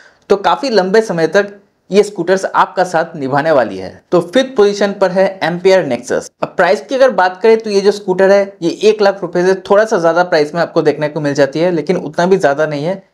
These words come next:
कि आप लोग इसे अफोर्ड नहीं कर सके। इस स्कूटर में दो वेरिएंट्स आपको देखने को मिल जाती है। पहला वाला जो वेरिएंट है वो आपको एक लाख दस हज़ार रुपये में देखने को मिल जाएगा और जो दूसरा वेरिएंट है वो आपको एक लाख बीस हज़ार रुपये में देखने को मिल जाती है। बैटरी पैक की अगर बात करें तो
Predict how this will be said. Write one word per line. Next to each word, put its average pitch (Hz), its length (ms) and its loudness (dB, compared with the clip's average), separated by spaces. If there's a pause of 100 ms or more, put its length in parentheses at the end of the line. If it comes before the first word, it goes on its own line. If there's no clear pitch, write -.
कि 170 100 0 (120)
आप 156 200 2
लोग 170 180 -2
इसे 151 180 0
अफोर्ड 156 400 0
नहीं 135 120 -6
कर - 140 -2
सके। - 360 -10
इस 220 100 2
स्कूटर 208 340 0
में 208 240 0
दो 185 180 2
वेरिएंट्स 175 340 0
आपको 170 200 -2
देखने 165 280 -2
को 170 100 -2
मिल 170 120 0
जाती 170 260 0
है। 185 140 4 (240)
पहला 175 240 4
वाला 196 220 2
जो 185 140 0
वेरिएंट 151 360 0
है 170 280 0
वो 170 120 2
आपको 175 260 0
एक 170 280 -2
लाख 180 240 2
दस 160 180 0
हज़ार 175 220 2
रुपये 170 200 -2
में 170 140 -2
देखने 160 220 -4
को 165 120 -8
मिल 160 160 -4
जाएगा 170 320 2 (340)
और 151 140 2
जो 214 100 4
दूसरा 165 300 0
वेरिएंट 147 400 -2
है 185 220 0
वो 160 100 2
आपको 180 260 2
एक 185 300 -2
लाख 180 160 2 (120)
बीस 202 200 -4
हज़ार 160 220 2
रुपये 147 220 -4
में 165 140 -2
देखने 131 260 -4
को 170 120 -4
मिल 135 160 0
जाती 98 260 -2
है। 95 220 -12
बैटरी 151 360 -2
पैक 226 220 0
की - 60 0
अगर 214 180 2
बात 175 220 0
करें 202 180 -4
तो 202 120 0